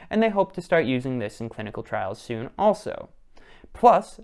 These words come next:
and finally, the private company Awaken Life Sciences also will have a phase two study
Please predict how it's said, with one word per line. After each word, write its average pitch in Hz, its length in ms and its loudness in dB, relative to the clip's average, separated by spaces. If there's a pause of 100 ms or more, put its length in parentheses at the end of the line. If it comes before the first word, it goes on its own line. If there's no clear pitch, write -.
and 143 180 -6
finally, 151 560 -2
the 156 160 -2
private 156 460 2
company 143 340 -6
Awaken 175 540 0
Life 117 200 -6
Sciences 196 520 -6 (100)
also 226 300 2
will 196 160 -2
have 127 260 -2
a 107 80 -6
phase 202 380 -2
two 185 160 -6
study 120 420 -2